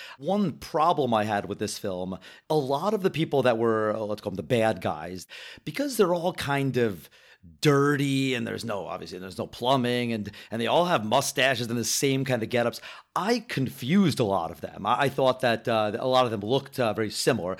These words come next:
And I, I wonder if maybe, like, six Earps, uh, maybe a mini series you'd have all of them, but six Earps, uh, not just physically getting them confused, but I don't think you have enough time to really differentiate.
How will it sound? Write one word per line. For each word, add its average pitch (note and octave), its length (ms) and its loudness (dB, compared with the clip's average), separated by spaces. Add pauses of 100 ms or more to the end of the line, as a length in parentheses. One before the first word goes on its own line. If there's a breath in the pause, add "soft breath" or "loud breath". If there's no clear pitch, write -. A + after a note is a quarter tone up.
(220 loud breath)
And C3+ 260 0
I, A#2+ 240 -8
I B2+ 140 -2
wonder A#2+ 600 -2
if A#2+ 120 -4
maybe, C3+ 460 -2
like, G2+ 180 -8
six - 580 -2
Earps, A#2+ 580 -2
uh, A2+ 340 0
maybe G3+ 180 0
a B2+ 80 4
mini B2+ 360 2
series G2 500 -2
you'd A2 80 0
have F#2+ 240 -2
all F2+ 220 -2
of F2 40 -8
them, F#2+ 120 -6
but G2+ 120 -4 (240 loud breath)
six - 340 0
Earps, D3+ 280 0
uh, C#3 160 0
not C#3+ 160 -2
just - 180 -6
physically C3 580 0
getting C3 240 2
them B2 120 -2
confused, A#2+ 580 -2
but A2 160 0 (300 loud breath)
I D#3 40 2
don't G3+ 120 2
think F3 80 2
you C#3+ 60 4
have A#2+ 100 4
enough A#2 160 -2
time A2 400 0
to A#2 100 -4
really A#2 420 2
differentiate. G#2 960 -2